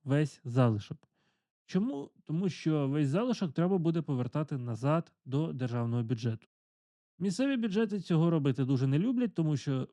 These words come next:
як, е, на практиці на наступний рік, вам бюджет дадуть менший. Якщо ви думаєте, що це українська практика, ні.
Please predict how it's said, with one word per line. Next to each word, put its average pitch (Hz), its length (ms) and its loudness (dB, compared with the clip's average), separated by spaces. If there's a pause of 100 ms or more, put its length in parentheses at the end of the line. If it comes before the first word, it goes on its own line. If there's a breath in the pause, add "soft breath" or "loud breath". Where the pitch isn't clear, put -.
як, 143 160 -4 (240)
е, 131 120 -4
на 123 140 -4
практиці - 460 -2
на 123 120 2
наступний 233 500 -2
рік, 233 260 -2 (640)
вам 208 480 0
бюджет 147 580 0
дадуть 139 540 2 (140)
менший. 120 440 -2 (120)
Якщо 202 240 0
ви 277 80 4
думаєте, 208 380 4
що 160 100 -2
це 170 480 2
українська 180 560 4
практика, 123 600 0 (720)
ні. 131 280 6